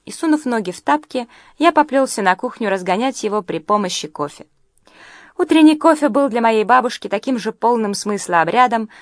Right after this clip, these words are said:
как для майя и ацтеков человеческие жертвоприношения.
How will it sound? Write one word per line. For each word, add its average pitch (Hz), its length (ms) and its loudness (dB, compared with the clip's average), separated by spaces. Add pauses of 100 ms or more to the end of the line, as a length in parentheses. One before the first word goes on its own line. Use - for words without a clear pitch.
(140)
как 294 220 0
для 220 160 2
майя 196 400 4
и 165 60 -2
ацтеков 254 520 -8 (260)
человеческие 240 840 2
жертвоприношения. 170 1080 -6